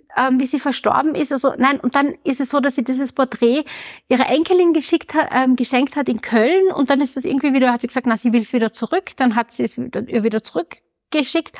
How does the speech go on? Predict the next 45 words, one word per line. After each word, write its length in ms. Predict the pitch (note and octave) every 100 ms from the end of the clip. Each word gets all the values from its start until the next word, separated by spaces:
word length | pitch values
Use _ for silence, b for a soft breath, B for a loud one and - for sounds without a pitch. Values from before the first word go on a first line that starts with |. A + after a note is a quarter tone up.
| B B B B
und 140 | B3
dann 140 | B3 C4
ist 120 | C#4
das 80 | B3
irgendwie, 680 | - D4 D4 - C4+ C#4 B B B
ähm, 360 | B3 A#3+ B3+ -
verschollen. 540 | - C4 - A#3 C4 C4
Also 160 | A#3+
es 160 | B3 -
hofft 180 | B3 -
die 60 |
ganze 260 | A#3 A#3+ C4+
Familie, 380 | C4+ B3 C4+ A#3+
dass 120 | -
das 180 | A#3+ A3+
wieder 200 | A#3+ -
aufgefunden 560 | D4 - B3+ A#3 G#3+
ist. 160 | B3+ - B B B B -
In 140 | C4
der 200 | C4 -
Art 260 | C#4 D4+ C4+
hat 200 | C4 -
sie 140 | C4
gearbeitet 720 | B3 - G#3 C#4 D#4 F#4 G4
und 240 | - C4 B3
da 120 | B3+
ist 180 | C4+ D4
es 100 | -
auch 240 | B3 C4
für 140 | D#4+
mich 200 | C#4 D4
interessant, 640 | D4 B3 C#4 - - B3+ C4+
jetzt 180 | C4
in 260 | - D4+ E4
der 120 | D#4+
Forschung 640 | - A#3 A#3+ C4+ D4 C#4 B3 B B -
diese 280 | B3+ C4+ A#3+ -
Arbeiten, 480 | A3+ C#4+ D4 C#4+ C4+
die 60 |
in 60 | B3+
Kaprun 400 | B3 A#3+ D4 D4
entstanden 580 | C#4 B3+ A#3 G#3+ A#3+ C4+
sind, 360 | - C4 B3+ - B B
zu 140 | - C4
finden. 560 | - A#3 G#3+ - F#3